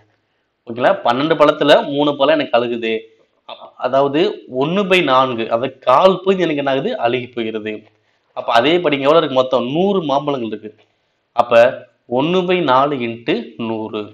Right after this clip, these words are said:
அடிச்சா எனக்கு எவ்வளவு வரும்? இருபத்தைந்து மாம்பழங்கள். ஓகேவா? அப்ப ஆன்சர் எவ்வளவு? இருபத்தைந்து. ஏன்னா நூறுல கால் பகுதி எனக்கு எவ்வளவு வரும்? இருபத்தஞ்சு. அரை பகுதினா ஐம்பது. முக்கால் பகுதினா எழுபத்தஞ்சு. அதை பார்க்கும்போது என்ன பண்ணுவோம் நம்ம? ஆன்சர் பண்ணிக்குவோம்.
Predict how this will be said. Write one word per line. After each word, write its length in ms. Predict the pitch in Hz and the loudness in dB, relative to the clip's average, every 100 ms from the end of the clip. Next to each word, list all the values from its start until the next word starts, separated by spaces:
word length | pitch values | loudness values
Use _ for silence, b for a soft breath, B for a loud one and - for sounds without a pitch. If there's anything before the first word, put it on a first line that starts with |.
| _ _ _ _ _ - | _ _ _ _ _ -4
அடிச்சா 220 | 127 131 | -2 0
எனக்கு 200 | 143 135 | 0 2
எவ்வளவு 160 | 143 147 | 2 2
வரும்? 260 | 233 - b b _ | 0 -6 b b _
இருபத்தைந்து 720 | 123 127 127 127 127 110 107 147 | -12 -8 -6 -6 -6 -8 -8 -10
மாம்பழங்கள். 680 | 113 107 104 104 104 104 - _ _ _ - | -8 -10 -10 -12 -12 -14 -18 _ _ _ -12
ஓகேவா? 360 | 107 110 147 B B B - | -8 0 0 B B B -4
அப்ப 280 | 110 117 | 2 4
ஆன்சர் 120 | 131 139 | 4 0
எவ்வளவு? 360 | 131 208 131 - | 0 0 -2 -4
இருபத்தைந்து. 840 | 117 117 120 - 107 104 107 107 - | -2 -2 -4 -4 -6 -6 -10 -12 -6
ஏன்னா 80 | 123 | -2
நூறுல 440 | 147 135 165 165 | 2 2 2 2
கால் 200 | - 139 | 4 4
பகுதி 200 | 143 147 | 4 2
எனக்கு 200 | 147 139 | 2 2
எவ்வளவு 140 | 139 135 | 0 0
வரும்? 180 | 123 123 | -2 -4
இருபத்தஞ்சு. 600 | 131 127 127 117 110 - | 0 0 -2 -4 -8 -4
அரை 300 | - 131 151 | 4 6 6
பகுதினா 460 | 151 143 143 214 | 4 2 0 -4
ஐம்பது. 400 | 160 120 117 107 | -4 -6 -2 -4
முக்கால் 360 | 123 127 - - | -2 2 6 6
பகுதினா 260 | 151 147 175 | 4 0 0
எழுபத்தஞ்சு. 440 | 120 117 120 113 - b b b _ | -2 -2 -6 -12 -14 b b b _
அதை 160 | - 143 | 2 6
பார்க்கும்போது 440 | 139 147 156 156 | 6 6 2 -2
என்ன 60 | 151 | 0
பண்ணுவோம் 280 | 156 139 123 | 0 0 0
நம்ம? 420 | 117 - 120 117 | 0 -4 -6 -8
ஆன்சர் 240 | 113 117 | -8 -14
பண்ணிக்குவோம். 420 | - - 107 107 | -16 -20 -16 -16